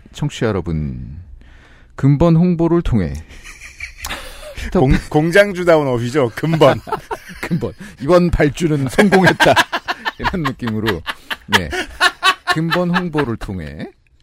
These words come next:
Speaker 1: 피터팬 컴플렉스에게 보여주신 뜨거운 관심 진심으로 감사드립니다. <laughs> 저희가 원했던 대로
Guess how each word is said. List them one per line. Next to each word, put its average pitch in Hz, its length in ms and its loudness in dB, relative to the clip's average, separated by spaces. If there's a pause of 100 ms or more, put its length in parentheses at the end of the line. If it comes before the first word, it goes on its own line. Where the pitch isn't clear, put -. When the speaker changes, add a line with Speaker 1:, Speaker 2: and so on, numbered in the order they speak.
(280)
Speaker 1:
피터팬 202 640 2
컴플렉스에게 165 640 0
보여주신 123 460 -2
뜨거운 208 420 4
관심 117 340 2
진심으로 143 500 -4
감사드립니다. 80 1000 -6
<laughs> - 60 -20 (1400)
저희가 160 380 2
원했던 180 460 2
대로 82 220 -6